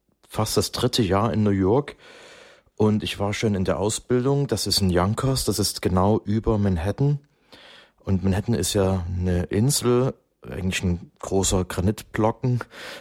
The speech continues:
Brocken und ein Block, ähm, quasi im Wasser. Und deswegen könnt ihr auch dort auf diesem Granit so hohe Häuser bauen.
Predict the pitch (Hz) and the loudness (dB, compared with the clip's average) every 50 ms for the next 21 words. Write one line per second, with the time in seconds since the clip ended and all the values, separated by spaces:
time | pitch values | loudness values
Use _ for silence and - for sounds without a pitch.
0 | - - - - 104 110 110 - 135 127 120 - - 101 101 92 - - 101 95 | -16 -8 -2 2 2 2 2 2 2 2 2 2 2 0 0 0 -2 -2 0 0
1 | 92 87 - - 104 101 104 123 - - - - - 107 104 101 98 98 95 - | 0 -2 -2 0 2 4 4 2 0 -4 -4 -2 0 2 2 2 2 2 0 -2
2 | - - 92 92 98 - 110 95 95 92 90 92 92 98 - 127 127 117 104 98 | -2 -2 0 0 0 0 0 2 2 2 2 2 0 0 0 0 2 2 2 2
3 | 101 95 - - 101 95 98 92 98 95 87 95 95 85 90 - - 104 - - | 0 0 0 -2 -2 -2 -2 -2 -2 -2 -2 0 -2 -2 -2 -2 -4 -6 -6 -8
4 | - - - - - - - - - - - - 98 - 107 92 - - 92 90 | -20 -20 -20 -20 -18 -12 -6 -6 -6 -4 -2 -2 0 2 0 0 0 0 0 2
5 | 95 104 98 - - 104 92 82 92 95 95 92 90 82 78 - 87 87 101 - | 2 0 0 -2 -4 -4 -2 2 2 4 4 4 2 0 -2 -2 -2 -2 0 0
6 | - - - 90 87 92 101 120 139 143 | 0 0 0 2 2 2 2 2 0 -2